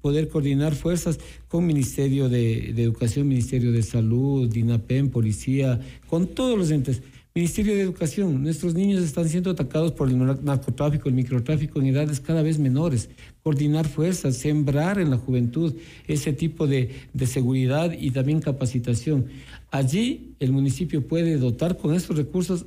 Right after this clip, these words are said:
a la misma Policía Nacional y exigirle resultados con esa dotación que le da.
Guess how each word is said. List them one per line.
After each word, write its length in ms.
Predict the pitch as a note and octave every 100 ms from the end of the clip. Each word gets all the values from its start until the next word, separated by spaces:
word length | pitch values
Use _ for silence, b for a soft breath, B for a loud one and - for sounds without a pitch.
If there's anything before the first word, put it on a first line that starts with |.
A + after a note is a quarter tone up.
| -
a 80 |
la 120 | E3 G3
misma 280 | A3 A3+
Policía 420 | G#3 G3 F#3+ F3+ G#3
Nacional 460 | F3+ D#3+ G#3+ G3 B B
y 80 | E3
exigirle 680 | D#3+ - E3 - G3 A3+ G#3+
resultados 680 | D3 - A2+ - F#3+ G#3+ D3+
con 200 | B2+ A#2+
esa 180 | A#2+ A#2+
dotación 440 | A2+ A#2 G#2 G#2+
que 100 | G2
le 100 | F#2
da. 120 | D#2+